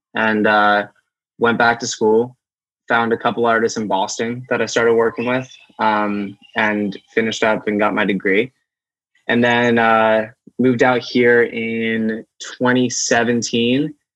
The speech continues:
kinda, like, got super involved in the electronic scene, sort of in, like, the emo rock scene as well.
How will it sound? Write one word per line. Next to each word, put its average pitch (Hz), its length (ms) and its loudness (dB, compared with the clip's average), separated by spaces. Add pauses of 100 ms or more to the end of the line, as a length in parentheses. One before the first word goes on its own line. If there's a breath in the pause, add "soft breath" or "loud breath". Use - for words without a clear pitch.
(440)
kinda, 120 340 2
like, 117 320 2 (260)
got 120 260 2
super 127 360 0
involved 117 480 2
in 110 40 -2
the 110 100 0
electronic 127 580 0
scene, 120 560 -2 (480)
sort 160 240 2
of 165 60 4
in, 180 120 4
like, 151 180 2
the 131 260 2
emo 131 260 2
rock 107 360 -2
scene 131 360 0
as 107 120 -4
well. 110 560 2